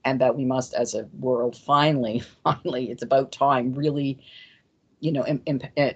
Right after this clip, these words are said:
empower those mothers. And how to do so, you know, we begin with the mothers. You know, what do they need? Like, start finally listening to mothers and not,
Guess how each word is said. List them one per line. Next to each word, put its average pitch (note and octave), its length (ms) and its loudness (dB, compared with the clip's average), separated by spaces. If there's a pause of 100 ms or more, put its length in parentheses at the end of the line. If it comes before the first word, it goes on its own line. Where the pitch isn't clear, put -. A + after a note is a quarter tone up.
empower C3+ 360 2
those B2+ 200 -2
mothers. B2+ 280 -2
And D#3+ 100 -4
how G3 140 2
to F#3+ 100 -2
do D#3+ 160 -4
so, C3+ 440 4
you D3+ 120 -4
know, C#3 400 -2
we C#3 120 -4
begin C#3 300 0
with C#3 160 0
the B2 80 0
mothers. A#2 460 -6
You C3 60 -8
know, B2+ 100 -2
what B2 220 0
do C3 100 -2
they B2 180 2
need? G#2+ 360 -6
Like, A#2 180 -4
start - 380 0
finally C#3+ 360 0
listening B2+ 420 -4
to - 80 -8
mothers A#2 440 -4
and A#2+ 120 -2
not, A#2+ 320 0